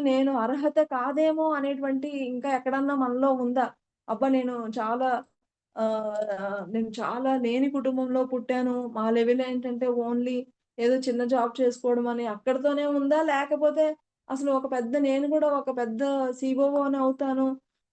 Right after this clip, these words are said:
ఆహ్, అవ్వాలి అంటే ఫస్ట్ మనల్ని మనమే అనుకుంటాం. అబ్బా! అదంతా అంటే చాలా గొప్పోళ్ళే చేయాలి. నాది కాదు అని చెప్పేసేసి మనల్ని మనమే వెనక్కి లాక్కుంటాం. So, అలాగా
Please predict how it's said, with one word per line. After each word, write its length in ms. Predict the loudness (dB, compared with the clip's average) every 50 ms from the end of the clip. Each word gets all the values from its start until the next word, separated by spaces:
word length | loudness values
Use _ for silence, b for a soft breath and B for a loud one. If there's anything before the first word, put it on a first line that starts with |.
| -6
ఆహ్, 260 | -4 -2 -2 -2 -2 -2
అవ్వాలి 400 | -2 -2 2 2 4 4 4 2 2
అంటే 220 | 2 0 0 -2 -4
ఫస్ట్ 280 | -4 -4 -4 -4 -4 -2
మనల్ని 320 | 0 2 2 2 2 2
మనమే 240 | 2 2 2 2 2 2
అనుకుంటాం. 380 | 0 0 -2 -2 -2 0 -2
అబ్బా! 200 | -2 0 0 0 0
అదంతా 400 | 0 0 -2 -4 -4 -4 -4 -4
అంటే 200 | -4 -4 -4 -4 -4
చాలా 360 | -6 -6 -6 -4 -4 -2 -2 0
గొప్పోళ్ళే 560 | 0 0 -2 -2 0 2 2 2 2 0 0
చేయాలి. 480 | 0 0 -2 -2 -2 -2 -4 -6 -6 -8 -8 -10 _ _ _ _ _ -6
నాది 220 | -2 -2 0 0
కాదు 300 | 0 0 0 0 2 2
అని 160 | 2 2 2 2
చెప్పేసేసి 440 | 0 0 0 0 0 0 -2 -2
మనల్ని 280 | -2 0 0 2 2 2
మనమే 300 | 2 0 0 0 0 0
వెనక్కి 320 | 2 0 0 0 -2 -2 -2
లాక్కుంటాం. 520 | -2 -2 -4 -4 -4 -4 -4 -4 -4 -6 -8 _ b b b b _ _
So, 100 | -2 -2 0 -2 -2
అలాగా 480 | -2 0 2 2 2 2 0 0 0